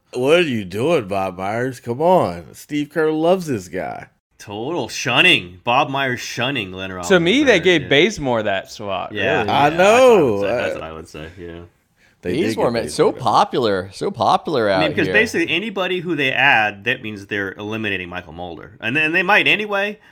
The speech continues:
Speaker 2: but to me, that's the cost right there. Like, okay, is, it's the money and it's eliminating Michael Mulder. And it doesn't, and, and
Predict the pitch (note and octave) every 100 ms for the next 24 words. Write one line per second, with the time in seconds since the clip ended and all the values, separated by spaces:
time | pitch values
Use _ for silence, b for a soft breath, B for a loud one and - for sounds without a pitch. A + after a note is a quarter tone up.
0 | b _ A2+ G#2+ - _ _ - A#2 D3
1 | D#3+ - - A#2 C3+ - - - C3 C3+
2 | C#3+ C#3+ A#2 A#2 B2 C3 A#2+ B2 G2 A#2
3 | A2 A2+ A2+ C3+ E3 F3+ - - C3 C3
4 | C3 A2 G#2 G#2+ G2+ F#2+ F#2 F#2 F2 E2+
5 | D#2+ D#2+ D2+ G2 D#3+ F#3 E3+ F3 F3 E3+